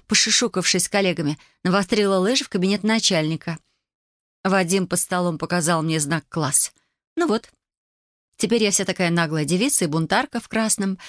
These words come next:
против которой, если не уволят, э, все будут дружить. Но, может, кроме Вадима, и то не факт.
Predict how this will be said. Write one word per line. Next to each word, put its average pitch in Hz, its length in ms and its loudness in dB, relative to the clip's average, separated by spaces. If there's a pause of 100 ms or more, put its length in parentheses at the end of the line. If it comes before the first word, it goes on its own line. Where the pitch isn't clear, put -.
(120)
против - 280 -2
которой, 233 460 -2 (260)
если 381 180 2
не 214 120 2
уволят, 214 420 -2 (300)
э, - 140 -2
все 294 180 0
будут 160 240 -4
дружить. 147 640 -2 (480)
Но, 247 120 2
может, 214 260 0
кроме 190 280 0
Вадима, 185 520 0 (100)
и 165 80 -6
то 196 160 -2
не 214 80 -2
факт. - 340 -6